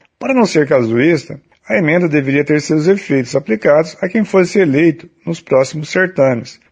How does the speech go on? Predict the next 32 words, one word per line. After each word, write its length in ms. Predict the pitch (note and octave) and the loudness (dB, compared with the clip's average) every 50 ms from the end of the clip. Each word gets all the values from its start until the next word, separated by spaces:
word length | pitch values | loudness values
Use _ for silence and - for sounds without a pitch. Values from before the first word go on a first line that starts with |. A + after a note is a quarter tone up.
| _ _ | _ _
pois 320 | - G#3 G3+ F3+ F3 - - | 0 2 2 2 0 -4 -6
os 220 | - G#3 G#3+ G#3+ G3 | -2 0 2 4 4
eleitos 680 | G#3+ F#3+ C#3+ C#3+ D3+ D#3 D3 C#3 - A#2 - - - - - | 4 4 4 4 4 2 2 0 -4 -8 -10 -12 -16 -8 -4
em 100 | E3 E3 | -2 0
noventa 400 | E3 E3 D#3 C#3+ D3 C#3+ C3+ - | 0 0 0 0 -2 -2 -2 -2
e 40 | C#3+ C3+ | -4 -2
quatro 440 | - B2+ A#2 A2+ A2 - - - _ _ _ _ - | 0 0 2 2 0 -2 -6 -12 _ _ _ _ -2
e 60 | G#3 | 0
em 100 | F3 C#3 | 0 2
noventa 320 | B2+ B2 A2+ A#2 B2 D3 | 2 0 0 0 -2 -2
e 40 | - | -4
seis 460 | - - D3 D3+ E3 F#3 F3+ - - _ _ _ _ _ _ _ | -2 0 0 2 2 0 -2 -8 -16 _ _ _ _ _ _ _
conquistaram 520 | - A3+ A3+ G#3+ - - - - C#3+ C3 C3 | -4 -2 -2 -2 -4 -4 -2 0 2 2 2
o 20 | |
mandato 560 | C3 C#3+ D#3+ F3 C#3+ C3+ C#3+ D#3+ F3 - - _ _ _ - _ _ _ | 2 2 2 2 2 2 2 2 0 -4 -8 _ _ _ -20 _ _ _
sem 320 | - - - G#3 G#3+ A3 | -18 -8 -4 -2 -2 -2
que 80 | G3+ - | 0 0
houvesse 540 | A#3 G3 C#3 C3 C#3 D3 D#3+ D#3 - F3+ - _ | 0 0 2 2 2 2 0 0 -4 -10 -14 _
a 140 | - F3+ F3+ | -4 -4 -4
possibilidade 1500 | F3 - _ - - A3 A3 G#3+ G#3 - - G3 D#3+ D3+ C#3 C3+ C3 C3 A#2+ A#2+ B2 B2+ C#3 D3+ E3 D#3 E3 D#3 - - _ _ _ _ _ - | -4 -6 _ -2 2 2 2 2 0 -4 -4 -2 -2 -2 -2 -4 -4 -4 -2 0 2 4 4 2 2 0 -4 -10 -14 -16 _ _ _ _ _ -8
da 240 | C#3 C3 D3+ E3+ D#3 | -2 0 0 2 2
reeleição. 920 | B2+ B2+ D3+ E3 E3 E3 E3+ E3 E3 E3 D#3+ D#3 - - B2 A#2 A#2+ - D3 - _ _ _ _ _ | 0 2 2 4 4 4 4 4 2 0 0 -2 -2 -4 -4 -4 -4 -6 -12 -16 _ _ _ _ _
Seja 360 | - - - B3+ A#3+ A3+ G#3+ | -8 -2 0 2 2 4 2
como 200 | G3+ C#3 C3 B2+ | 2 2 0 -2
for, 480 | B2 - - E3 F3 D#3 A#2+ - - _ _ _ _ _ _ _ | -2 0 2 2 4 4 2 0 -4 _ _ _ _ _ _ _
o 140 | - G#3+ - | -4 0 2
argumento 440 | F3+ G#3+ F#3+ F3+ E3 E3+ F3 E3+ F#3 | 2 4 4 2 2 2 2 0 -2
público 460 | D3 - - D#3 F#3 F3+ C#3+ B2+ C#3 | -6 -2 0 0 2 2 0 0 0
mais 320 | C3+ D3 E3 F3+ E3 D3 C#3+ | 2 2 4 2 2 2 2
usado 460 | C3 A#2+ A#2 A#2+ A#2 A2+ A2 A2+ A2+ | 0 0 2 2 2 2 2 0 0
na 340 | B2 E3 G3 G3 D#3 D3+ E3+ | 0 0 0 2 2 0 0
época 460 | F3+ F3+ - F#3+ F3+ - G3 G3 | -2 -4 -10 -12 -8 -8 -8 -8